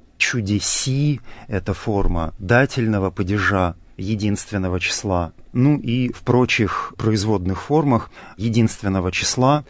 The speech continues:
в церковнославянском языке тоже имеется вот это расширение основы в виде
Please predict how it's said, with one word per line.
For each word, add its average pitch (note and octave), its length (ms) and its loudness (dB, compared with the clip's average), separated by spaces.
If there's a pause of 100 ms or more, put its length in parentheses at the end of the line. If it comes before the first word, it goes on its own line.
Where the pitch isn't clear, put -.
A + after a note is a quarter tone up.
(400)
в - 80 -14
церковнославянском A2+ 1080 0
языке G#2+ 420 0
тоже G#2+ 400 0
имеется G#2 680 -2
вот F2+ 180 -6
это G2+ 360 -4
расширение G2+ 720 0
основы G#2+ 680 -2 (520)
в F#2+ 60 -10
виде G#2 500 0